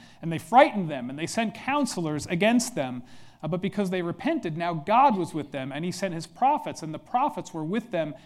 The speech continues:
encouraging them, the exact opposite of what was going on sixteen years ago. So a big difference. And, and what we see is that,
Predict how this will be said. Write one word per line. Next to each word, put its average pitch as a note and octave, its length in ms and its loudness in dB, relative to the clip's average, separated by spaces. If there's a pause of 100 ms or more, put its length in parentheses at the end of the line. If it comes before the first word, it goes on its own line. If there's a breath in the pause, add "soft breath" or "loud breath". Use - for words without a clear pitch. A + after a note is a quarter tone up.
(180 loud breath)
encouraging F#3 760 0
them, C3 180 -6
the C#3+ 140 -4
exact G#3+ 420 -2
opposite F#3+ 480 0
of C#3+ 80 -8
what C#3+ 140 -8
was D3 120 -10
going D3 300 -8
on C#3+ 180 -4
sixteen C#3+ 640 -10
years D#3+ 240 -4
ago. A#2+ 340 -10 (280 loud breath)
So F3+ 160 -6
a F3+ 60 -2
big F3 340 0
difference. D3+ 480 -4
And, C3+ 180 -8 (260 loud breath)
and D#3 100 -4
what G#3 140 4
we G#3 120 2
see A3+ 340 2
is C#3+ 160 -4
that, D#3 300 -2